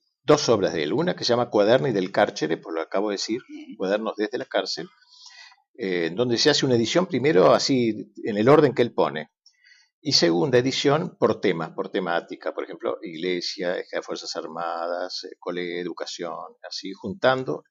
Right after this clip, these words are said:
Speaker 1: un texto acá y otro allá, cinco líneas, cinco páginas, etcétera, o sea, diverso, muy diverso, según cómo se iba inspirando él, Cuaderni del Carcere, y después otro libro que se llama Lettere dal Carcere, Cartas de la Cárcel, que son esas cartas que mandaba a su, a sus amigos o a sus parientes.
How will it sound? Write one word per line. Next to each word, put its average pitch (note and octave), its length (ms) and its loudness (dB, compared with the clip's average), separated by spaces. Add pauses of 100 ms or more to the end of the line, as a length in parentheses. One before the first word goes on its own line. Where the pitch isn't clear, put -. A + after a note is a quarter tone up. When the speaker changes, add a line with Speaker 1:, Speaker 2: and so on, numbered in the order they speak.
Speaker 1:
un - 100 -20
texto B2 260 -6
acá C3 220 0
y C3+ 120 0
otro D3+ 160 -2
allá, C#3 260 -2 (540)
cinco - 380 -4
líneas, C#3+ 540 0
cinco - 280 -4
páginas, C#3 480 0
etcétera, B2 340 -2
o F#2 40 -2
sea, A#2+ 180 2
diverso, B2 420 0
muy F#3 140 -4
diverso, A#2+ 360 -2
según A2+ 260 -4
cómo A2 120 -4
se B2 120 -4
iba A#2 60 0
inspirando A2 540 0
él, G#2+ 240 0 (340)
Cuaderni A#2+ 380 4
del E2+ 220 -2
Carcere, G2+ 420 -2
y D3+ 60 4
después F3 440 0
otro D3 340 0
libro C#3+ 300 -2
que - 80 -8
se G2+ 100 -8
llama A2 200 0
Lettere C#3 400 2 (300)
dal G#2+ 160 -2
Carcere, F2+ 440 -6
Cartas A#2 400 0
de A#2 120 2
la B2 100 0
Cárcel, A#2 320 0
que - 60 -16
son A2 160 -6
esas - 180 -10
cartas - 300 -10
que F#2+ 80 -12
mandaba E2+ 300 -2
a E2+ 40 -8
su, - 120 -12
a - 680 -20
sus - 80 -18
amigos F#2 560 -4
o - 40 -8
a - 40 -14
sus - 160 -18
parientes. E2+ 800 -10